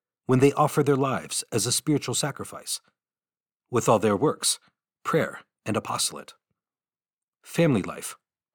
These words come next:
work, and rest, life's difficulties, borne with patience and with the spiritual consolations they receive from God. They participate in the prophetic mission of Christ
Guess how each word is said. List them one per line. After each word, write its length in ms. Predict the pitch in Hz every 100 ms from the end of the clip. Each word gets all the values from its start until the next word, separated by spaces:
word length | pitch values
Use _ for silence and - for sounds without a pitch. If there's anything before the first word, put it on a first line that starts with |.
| _
work, 340 | 135 85 - - _ -
and 160 | 107
rest, 360 | 127 - - - _ _ _ _ _ _ _ _ _ _ _ _ -
life's 320 | 131 143 -
difficulties, 720 | - - 107 87 82 78 - - _ _ _ _
borne 280 | 127 147 156
with 180 | 139 -
patience 480 | - 156 - - - _ _ _
and 140 | 120
with 140 | 113 123
the 80 | 127
spiritual 400 | - 135 - -
consolations 760 | 113 104 - 143 - 71 -
they 120 | 104
receive 380 | 95 92 - 110
from 180 | - 87
God. 320 | 95 110 - _ _ _ _ _ _ _ _ _ _ _ _ _ _ _ _ _ _ _ _ _ _
They 100 | 123
participate 600 | 135 123 147 139 143 135 -
in 100 | 123
the 80 |
prophetic 480 | 123 131 - 151 135
mission 260 | 104 - 95
of 80 | -
Christ 400 | 82 78 -